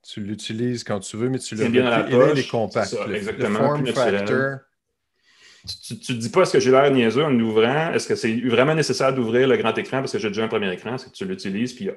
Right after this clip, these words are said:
Speaker 2: une, un usage. Et ça, c'est tout à fait, tu sais, c'est, c'est
Speaker 1: Mm.
Speaker 2: très U I, très U X comme concept, là. C'est très, euh, expérience utilisateur,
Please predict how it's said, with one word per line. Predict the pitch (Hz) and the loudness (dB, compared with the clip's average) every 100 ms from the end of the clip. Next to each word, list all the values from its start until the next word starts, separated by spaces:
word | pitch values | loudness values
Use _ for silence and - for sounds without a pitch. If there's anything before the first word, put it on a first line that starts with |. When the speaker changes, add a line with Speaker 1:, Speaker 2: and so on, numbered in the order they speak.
| - | -4
Speaker 2:
une, | 120 120 | -4 0
un | 123 | 0
usage. | 123 101 107 123 127 120 _ _ _ _ _ - | 0 0 -2 -2 -6 -8 _ _ _ _ _ -14
Et | 98 | -12
ça, | 98 110 | -8 -8
c'est | - 98 | -8 -10
tout | - | -8
à | - | -6
fait, | - 110 101 | 0 0 0
tu | 104 | -6
sais, | 104 | -12
c'est, | - 98 - | -14 -18 -16
c'est | 113 | -14
Speaker 1:
Mm. | |
Speaker 2:
très | - 120 | -6 -4
U | 110 113 101 | 2 2 4
I, | 98 120 | 4 2
très | - 113 | 2 0
U | 107 98 | 2 0
X | 104 - | 0 -4
comme | 92 | -10
concept, | 90 85 - 95 - | -8 -10 -12 -14 -14
là. | - | -16
C'est | - | -16
très, | - - 98 95 | -12 -4 -2 0
euh, | 92 | -2
expérience | 92 - 92 101 107 | -6 -4 -2 -2 -6
utilisateur, | - 101 95 95 92 95 | -10 -10 -10 -8 -10 -10